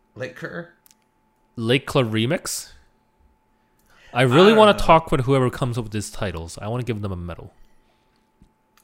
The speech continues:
Speaker 1: I don't. I wanna hide them in a basement so they can't do that anymore.
Speaker 2: And which means we have to pay another money to get this version 'cause the, the late, late S T version we have is now obsolete, isn't it?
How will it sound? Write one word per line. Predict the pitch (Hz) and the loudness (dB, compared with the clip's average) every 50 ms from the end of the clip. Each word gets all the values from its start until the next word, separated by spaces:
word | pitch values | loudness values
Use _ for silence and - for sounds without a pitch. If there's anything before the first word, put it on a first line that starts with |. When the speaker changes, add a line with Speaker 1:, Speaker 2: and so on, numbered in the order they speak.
| _ - | _ -10
Speaker 1:
I | - 175 | -8 -8
don't. | 170 127 117 131 131 - - | -6 -6 -8 -10 -10 -12 -12
I | 123 131 | -12 -10
wanna | 156 170 151 120 104 104 101 _ _ _ _ | -8 -8 -8 -8 -10 -12 -14 _ _ _ _
hide | - - 127 131 135 127 | -14 -10 -8 -8 -8 -8
them | 147 147 | -10 -14
in | 139 131 | -12 -12
a | 120 | -10
basement | 139 151 180 175 - 123 107 95 - | -10 -8 -10 -10 -12 -14 -18 -18 -18
so | - - | -18 -20
they | 113 | -20
can't | - - 127 127 - | -18 -16 -16 -16 -14
do | - 156 160 | -14 -14 -12
that | 156 120 110 | -12 -10 -10
anymore. | 107 101 101 101 95 90 104 95 - _ _ _ _ - | -12 -12 -14 -16 -16 -18 -18 -20 -20 _ _ _ _ -6
Speaker 2:
And | 120 127 | -4 -4
which | 139 - - | -4 -4 -4
means | 151 151 151 147 135 117 | -4 -2 -2 -2 -2 -2
we | 139 | -2
have | 147 143 | -2 -2
to | - 139 | 0 2
pay | - - 151 | 4 4 4
another | 143 131 127 131 131 131 | 4 0 0 -2 -2 -2
money | 131 123 123 127 135 135 127 | -2 0 0 0 0 0 -2
to | - - 131 | -4 -6 -8
get | 113 127 123 110 107 | -6 -4 -6 -4 -4
this | 120 143 135 - | -4 -6 -4 -4
version | - 107 110 107 101 117 110 107 | -4 -4 -4 -4 -4 -6 -10 -10
'cause | - 120 107 101 101 | -10 -10 -10 -10 -10
the, | 113 110 110 110 110 104 104 110 - | -8 -6 -6 -4 -6 -6 -8 -12 -12
the | - 117 | -10 -8
late, | 107 104 107 113 117 120 113 123 - - | -6 -4 -2 0 0 0 -2 -4 -8 -6
late | 107 110 117 110 120 - | -6 -4 -4 -6 -6 -10
S | 110 - - | -10 -10 -10
T | - - 156 | -8 -8 -8
version | 120 127 127 120 104 117 113 | -6 -6 -6 -6 -4 -6 -6
we | 107 117 117 | -4 -4 -4
have | 113 120 113 104 | -4 -4 -6 -6
is | 110 110 | -6 -6
now | 113 110 107 | -6 -6 -6
obsolete, | 110 117 - - - 117 110 120 131 113 98 _ - | -6 -6 -8 -8 -12 -10 -8 -6 -8 -8 -8 _ -16
isn't | 85 95 95 110 | -16 -14 -12 -12
it? | 131 185 | -12 -12